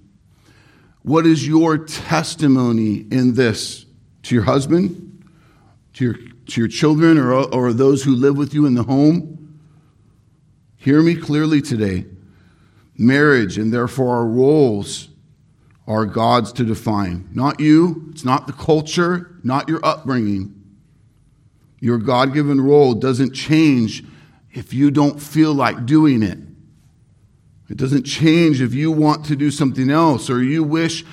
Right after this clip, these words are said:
he would help you instead. Your assignment from your general, the Lord above, that he gave you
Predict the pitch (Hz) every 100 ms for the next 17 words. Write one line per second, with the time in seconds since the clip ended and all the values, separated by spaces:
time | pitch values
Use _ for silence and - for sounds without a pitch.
0 | - - 160 165 156 123 156 147 147 165
1 | 190 156 131 - - 139 139 101 101 -
2 | - _ _ _ _ _ _ _ _ _
3 | _ _ _ _ _ _ _ _ _ _
4 | - 123 131 139 135 135 - - 131 -
5 | - 151 151 123 87 - - - - 131
6 | 135 135 143 147 160 139 - 147 151 160
7 | 143 110 90 - - - _ _ _ _
8 | _ _ _ - 123 123 139 151 165 156
9 | 123 151 151 101 - - - - _ _
10 | _ _ _ _ - 117 127 123 151 156
11 | 131 143 175 135 -